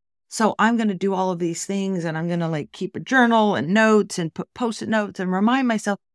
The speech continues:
you've now got one already overworked, overstressed leader trying to be a multiplier. So I wanna offer an easier way. I think it's a more powerful way. Instead of trying to discipline yourself to work this way,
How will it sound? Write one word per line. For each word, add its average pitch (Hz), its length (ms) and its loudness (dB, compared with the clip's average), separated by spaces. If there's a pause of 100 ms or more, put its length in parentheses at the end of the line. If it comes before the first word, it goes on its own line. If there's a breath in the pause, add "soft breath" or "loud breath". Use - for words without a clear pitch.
(200)
you've 247 220 -6 (100)
now 339 80 -12
got - 240 -4
one 190 400 -4
already 185 400 -4
overworked, 180 920 -2
overstressed 175 760 -6
leader 160 300 -4
trying 160 360 -6
to 151 80 -12
be 151 140 -8
a 135 60 -8
multiplier. - 540 -10 (400)
So - 120 -10
I 233 60 2
wanna 311 260 -2
offer 196 360 -4 (640)
an 180 200 -4
easier 175 460 -4
way. 135 380 -6
I 160 80 -2
think 202 140 -2
it's 240 100 -4
a 240 40 -2
more 247 140 0
powerful - 460 -6
way. - 320 -6 (420)
Instead 233 360 -2
of 320 180 -6
trying 214 600 2
to 190 120 -4
discipline 160 640 -6
yourself 139 420 -8
to 156 100 -10
work - 280 -10
this - 240 -12
way, - 240 -10